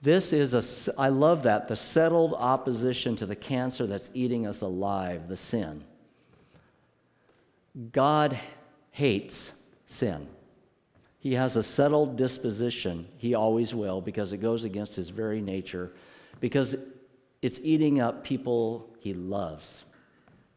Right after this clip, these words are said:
greatly. He doesn't just sit back and go, "Oh, well, no big deal." He reaches out and he deals with it. It's just who he is. And I love that quote. Think of it in that sense.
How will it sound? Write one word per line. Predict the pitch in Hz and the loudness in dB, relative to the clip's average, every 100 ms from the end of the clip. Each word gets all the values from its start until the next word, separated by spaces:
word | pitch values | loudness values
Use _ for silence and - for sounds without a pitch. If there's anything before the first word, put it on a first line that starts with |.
| _ | _
greatly. | 117 113 117 92 80 - | -2 0 -2 -8 -12 -8
He | 113 | -4
doesn't | 120 143 147 | 2 2 0
just | 135 127 - | 0 -2 0
sit | 135 120 | -2 0
back | 117 117 | 0 0
and | 104 | -2
go, | 104 120 | -2 -2
"Oh, | 185 175 | -2 0
well, | 127 120 120 - - _ _ _ _ _ | 2 0 -2 -16 -20 _ _ _ _ _
no | 131 | 0
big | 127 127 | 0 -2
deal." | - 90 85 - - _ _ _ _ _ _ _ _ _ _ _ _ _ _ _ _ _ _ | -2 -4 -6 -14 -20 _ _ _ _ _ _ _ _ _ _ _ _ _ _ _ _ _ _
He | 117 | -4
reaches | 120 139 156 156 120 | 0 0 2 2 2
out | 104 98 95 - - _ _ | 2 0 -2 -8 -20 _ _
and | 117 | -10
he | 117 | -8
deals | 117 143 175 185 127 | -6 -2 0 0 -2
with | 101 87 | -4 -4
it. | 78 71 - _ | -8 -16 -20 _
It's | 107 107 - | -8 -6 -10
just | - 135 - | -4 -6 -6
who | - 151 147 | -2 0 2
he | 131 127 | 2 0
is. | 135 80 80 - - - | -2 -6 -10 -14 -16 -10
And | 127 | -6
I | 131 | -6
love | 143 160 151 | -2 -2 -2
that | 101 - | -6 -6
quote. | 123 95 78 - _ _ _ _ _ | -8 -8 -10 -18 _ _ _ _ _
Think | - 170 165 | -4 -2 0
of | 117 | 0
it | 110 - - - _ _ _ _ | -2 -6 -20 -20 _ _ _ _
in | - 120 | -2 0
that | 117 113 | 0 -2
sense. | - 135 104 90 - - | -2 0 0 -4 -8 -12